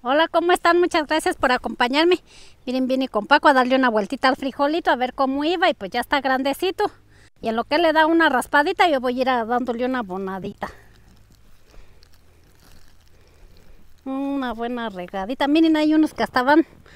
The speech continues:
apenas empezando a nacer, todavía tienen el frijolito ahí partido.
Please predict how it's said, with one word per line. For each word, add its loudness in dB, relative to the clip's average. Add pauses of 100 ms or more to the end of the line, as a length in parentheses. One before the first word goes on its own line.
(140)
apenas 0
empezando -6
a -4
nacer, -2
todavía -2
tienen -6
el -8
frijolito -6
ahí -6
partido. -6